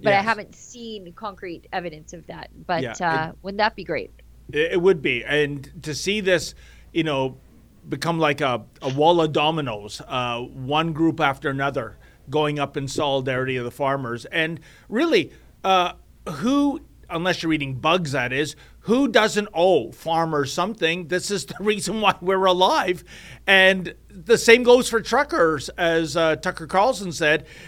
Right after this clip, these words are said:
Speaker 2: Uh, all that, uh, all those products in a supermarket, how do you think it got there? It was a trucker. So the farmer grows it and the trucker brings it to us. Um, who could be against these groups?
Speaker 1: Well,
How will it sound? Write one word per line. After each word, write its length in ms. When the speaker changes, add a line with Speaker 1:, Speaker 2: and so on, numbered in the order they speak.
Speaker 2:
Uh, 380
all 200
that, 380
uh, 440
all 200
those 220
products 460
in 100
a 60
supermarket, 680
how 80
do 60
you 60
think 180
it 100
got 260
there? 180
It 60
was 160
a 60
trucker. 480
So 140
the 100
farmer 400
grows 380
it 140
and 80
the 60
trucker 440
brings 340
it 180
to 160
us. 300
Um, 480
who 440
could 240
be 180
against 540
these 280
groups? 520
Speaker 1:
Well, 440